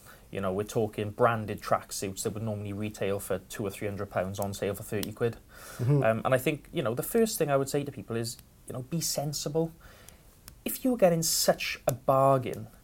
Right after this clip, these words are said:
Speaker 1: that it, you know, you have to raise an eyebrow,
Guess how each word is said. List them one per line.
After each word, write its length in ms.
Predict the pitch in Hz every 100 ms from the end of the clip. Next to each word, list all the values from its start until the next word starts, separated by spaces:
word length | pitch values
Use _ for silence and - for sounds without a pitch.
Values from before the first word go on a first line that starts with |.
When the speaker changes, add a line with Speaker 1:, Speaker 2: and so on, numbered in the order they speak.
| -
Speaker 1:
that 300 | 127 117 135
it, 160 | 127 -
you 160 | 117 113
know, 60 | 104
you 160 | 117
have 180 | 135 131
to 100 | 127
raise 280 | 123 117 110
an 60 | 110
eyebrow, 460 | 107 107 98 98